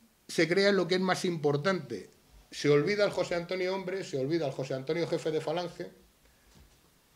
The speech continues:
y se crea una especie por el sistema, por el régimen,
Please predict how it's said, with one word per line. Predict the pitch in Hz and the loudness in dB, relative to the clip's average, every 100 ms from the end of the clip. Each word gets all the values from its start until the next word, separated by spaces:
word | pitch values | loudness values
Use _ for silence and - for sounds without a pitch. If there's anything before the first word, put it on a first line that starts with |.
| _ _ _ _ _ _ - | _ _ _ _ _ _ -2
y | 151 | 2
se | 165 160 | 2 2
crea | 190 190 | 4 4
una | 196 185 | 4 2
especie | 185 202 196 202 196 196 - _ - | 2 0 0 2 0 -2 -10 _ -4
por | 143 123 | 2 4
el | 127 110 | 2 -2
sistema, | - 127 - 202 190 240 - - | -6 -6 4 4 4 -2 -10 -6
por | 120 117 | 0 2
el | 120 | 4
régimen, | 165 - 156 117 | 2 2 0 0